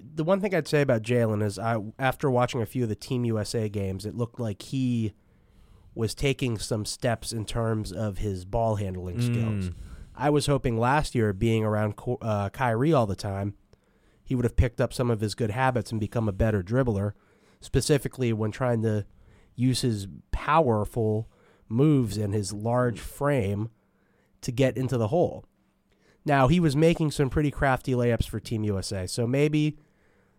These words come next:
Speaker 1: he's made the jump in that regard. We'll see.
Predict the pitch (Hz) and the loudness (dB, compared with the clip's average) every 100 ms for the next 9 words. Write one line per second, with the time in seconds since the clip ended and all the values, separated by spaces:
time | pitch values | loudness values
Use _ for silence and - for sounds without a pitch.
0 | _ - 156 139 151 170 170 151 - 156 | _ -6 -2 0 2 2 0 -6 -16 -2
1 | 160 151 156 - _ - 135 139 143 139 | 0 4 4 2 _ -6 0 2 2 0
2 | 127 120 117 127 _ _ _ - 135 - | 2 2 2 -2 _ _ _ -6 -4 -4
3 | 156 139 123 | 0 2 0